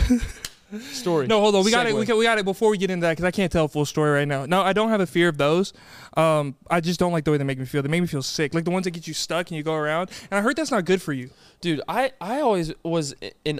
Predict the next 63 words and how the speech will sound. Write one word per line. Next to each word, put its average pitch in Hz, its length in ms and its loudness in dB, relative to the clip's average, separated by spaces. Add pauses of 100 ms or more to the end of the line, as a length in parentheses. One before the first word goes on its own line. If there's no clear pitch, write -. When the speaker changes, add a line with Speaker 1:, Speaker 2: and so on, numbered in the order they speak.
Speaker 1:
awe 160 240 0
by 147 140 0
the 135 80 -6
kids 160 260 -4
that 160 60 -2
would, 139 80 -8
like, 127 140 -8
stand 160 500 -4
up. 165 160 0 (200)
Speaker 2:
Oh, 202 140 2
those 208 300 2
kids 214 160 2
Speaker 1:
They 175 40 2
would, 180 140 4
Speaker 2:
belonged 185 300 2
Speaker 1:
like, 165 80 -4
Speaker 2:
in 165 80 0
some 196 240 0
kind 180 220 2
of 147 200 -4 (140)
ninja 175 320 4
Speaker 1:
they're 170 80 4
Speaker 2:
force. 165 480 2
Speaker 1:
like, 151 80 -18
they're 185 140 -6
like, 196 200 -6 (360)
everyone 208 260 -2
else 208 160 -4
is 175 60 -12
on 196 100 -4
their 165 100 -4
back 156 340 -4
like 147 180 -8
this. 175 240 -2
Speaker 2:
Yeah. 175 180 4
Speaker 1:
And 160 80 2
they're 185 100 -4
like, 147 200 -8
their 147 120 -6
feet - 540 -6
are 165 60 -4
where 170 140 -2
our 175 100 -2
back 156 280 -6
are, 208 60 -4
and 175 80 -8
they're 175 80 -8
like, 151 160 -10 (360)
Speaker 2:
Yeah. 175 340 4
Speaker 1:
just, 143 220 -14
like, - 200 -18
planking 185 460 -8
Speaker 2:
It's 135 80 -2
a - 20 4
Speaker 1:
in 240 40 4
Speaker 2:
special 214 440 2
Speaker 1:
midair. 202 120 2
Speaker 2:
unit 202 140 4
Speaker 1:
And 170 80 2
Speaker 2:
of 160 60 0
Speaker 1:
I'm 170 40 -6
like, 165 80 2
Speaker 2:
child. 151 380 2